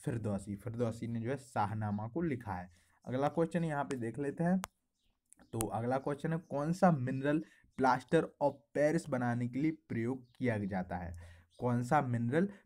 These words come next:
plaster of Paris बनाने के लिए प्रयोग किया जाता है? इसका सही आंसर जिप्सन। जिप्सन जो है, अ, plaster of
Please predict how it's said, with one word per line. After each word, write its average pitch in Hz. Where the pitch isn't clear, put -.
plaster 139
of 175
Paris 131
बनाने 113
के 113
लिए 113
प्रयोग 131
किया 120
जाता 113
है? 170
इसका -
सही 101
आंसर 101
जिप्सन। 92
जिप्सन 110
जो 120
है, 160
अ, 107
plaster 117
of 135